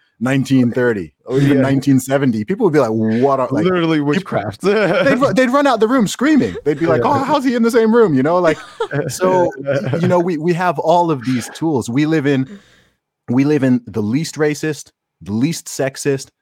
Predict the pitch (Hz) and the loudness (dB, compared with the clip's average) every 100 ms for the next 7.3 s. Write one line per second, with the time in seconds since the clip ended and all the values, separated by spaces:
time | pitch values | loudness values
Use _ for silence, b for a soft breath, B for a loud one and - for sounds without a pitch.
0 | - 95 104 143 143 - 143 139 143 135 | -14 -6 -2 -2 -2 -2 -2 0 0 0
1 | 131 123 _ _ _ 104 107 143 139 143 | 0 -2 _ _ _ -4 0 0 0 -2
2 | 139 143 131 127 127 - 113 123 - _ | 0 0 0 0 -2 -4 -6 -6 -8 _
3 | _ 110 127 165 175 - 110 135 - 147 | _ 0 2 2 -2 -6 -8 -6 -4 -2
4 | 151 143 - 135 135 135 127 _ _ _ | 0 0 0 0 0 -2 -4 _ _ _
5 | - - 139 139 123 110 104 98 _ _ | -10 -2 0 0 0 -2 -2 -6 _ _
6 | _ _ - 139 110 82 - _ _ _ | _ _ -4 -2 0 -4 -6 _ _ _
7 | _ - | _ -10